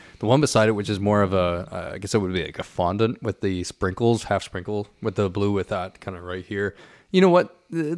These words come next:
they just look like good donuts. They look uniform, so, but not so uniform that they're like Tim Hortons kinda thing. So my guess is they're not pulling one of these, uh, ones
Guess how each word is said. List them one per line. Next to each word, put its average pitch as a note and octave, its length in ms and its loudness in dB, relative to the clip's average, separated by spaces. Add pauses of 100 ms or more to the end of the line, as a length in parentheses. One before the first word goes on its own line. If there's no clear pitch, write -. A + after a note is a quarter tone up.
(140)
they D3+ 200 4
just A#3+ 220 -2
look C#3+ 260 2
like E3 140 4
good D3+ 160 4
donuts. C#3 400 4
They G#2 320 0
look D3+ 260 2
uniform, C#3+ 600 4
so, G#2+ 320 4
but A2+ 200 -2
not A#2 460 0
so A#2+ 440 2
uniform B2+ 500 2
that G#2+ 120 0
they're G2 140 -2
like F2 160 -8
Tim F#2+ 220 -2
Hortons G#2 360 -4
kinda A2+ 240 -2
thing. B2+ 280 0
So G#2 260 2
my G2+ 280 0
guess C#3 300 4
is D#3 280 2 (600)
they're B2 120 4
not B2+ 240 4
pulling C3 380 4
one A2 120 4
of G#2+ 100 2
these, G#2+ 380 0
uh, F#2+ 300 -2
ones G2+ 560 -2